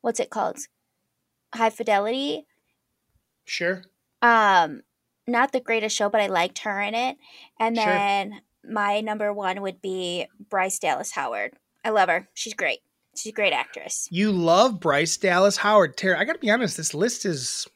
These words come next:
Speaker 2: I'm not that impressed with it. <laughs> Mine's better. Here we go.
Speaker 1: <laughs> Okay.
Speaker 2: Number three,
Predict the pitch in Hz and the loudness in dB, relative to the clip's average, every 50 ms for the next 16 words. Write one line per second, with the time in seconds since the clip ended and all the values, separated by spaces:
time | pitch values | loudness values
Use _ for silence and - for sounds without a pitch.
0 | _ _ _ _ - 185 214 226 220 262 269 254 202 - - 202 233 - - - | _ _ _ _ -6 -4 -2 -2 -2 -2 -4 -4 -6 -6 -8 -8 -10 -10 -14 -20
1 | _ _ _ - _ - - - - _ _ - - - _ - - - _ _ | _ _ _ -20 _ -14 -14 -14 -14 _ _ -20 -20 -18 _ -16 -16 -16 _ _
2 | - - _ _ - - - _ _ _ _ _ _ _ _ _ _ _ _ _ | -16 -16 _ _ -14 -14 -14 _ _ _ _ _ _ _ _ _ _ _ _ _
3 | _ _ _ _ _ _ _ _ _ _ _ _ _ _ _ _ _ _ _ _ | _ _ _ _ _ _ _ _ _ _ _ _ _ _ _ _ _ _ _ _
4 | _ _ _ _ _ _ _ _ _ _ _ _ _ _ _ _ _ _ _ _ | _ _ _ _ _ _ _ _ _ _ _ _ _ _ _ _ _ _ _ _
5 | _ _ _ _ 175 160 156 143 117 147 131 117 110 - 131 120 123 120 101 95 | _ _ _ _ 2 2 2 2 0 -2 -2 -2 -2 -6 -6 -8 -8 -8 -10 -12
6 | 95 - _ _ _ _ _ _ - 269 294 311 311 277 - 359 311 320 - - | -14 -16 _ _ _ _ _ _ 0 0 2 4 2 4 4 6 8 8 8 6
7 | 320 - 285 285 - 302 339 339 - _ - _ _ _ _ - - 370 - 370 | 4 2 2 0 -2 -4 -4 -6 -8 _ -20 _ _ _ _ -18 -14 -12 -12 -12
8 | 330 - _ _ _ _ _ _ - 170 175 214 247 269 311 240 233 247 220 196 | -14 -16 _ _ _ _ _ _ 4 6 8 8 8 8 8 10 12 12 12 12
9 | 160 127 113 - | 10 6 0 -6